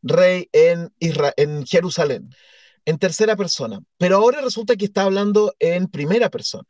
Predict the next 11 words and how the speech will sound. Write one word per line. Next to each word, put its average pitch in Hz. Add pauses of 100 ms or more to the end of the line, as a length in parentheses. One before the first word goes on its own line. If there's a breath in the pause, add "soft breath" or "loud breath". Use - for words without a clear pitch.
(260)
Ahora 170
él 185
dice 165
yo, 170 (420)
¿no? 156
No 143
es 208
él, 143 (280)
ahora 151
soy 139
yo. 185